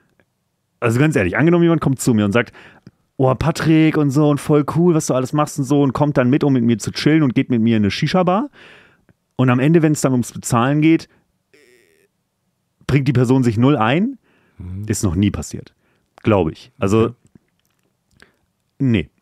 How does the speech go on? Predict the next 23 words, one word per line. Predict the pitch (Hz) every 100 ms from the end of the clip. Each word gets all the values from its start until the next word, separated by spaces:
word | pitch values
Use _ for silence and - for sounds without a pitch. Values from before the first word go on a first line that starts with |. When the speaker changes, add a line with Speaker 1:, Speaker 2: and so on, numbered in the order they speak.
| _ _ -
Speaker 1:
Aber | 120 156
ich, | - -
ganz | 170 165
ehrlich, | 160 160
ich | 147
chill | - 220
auch | 220
nicht | 127 113
so | 117
viel | -
mit | 95 87
neuen | 87 78
Leuten. | 76 69 - - _ _ - _ -
Also | 98 107
ich |
bin | - 160
dann | 160
eher | 160 156
so | 139
mit | 131 123
meinen | 117
alten | 104 104 95
Freunden, | - 160 180 - 160 160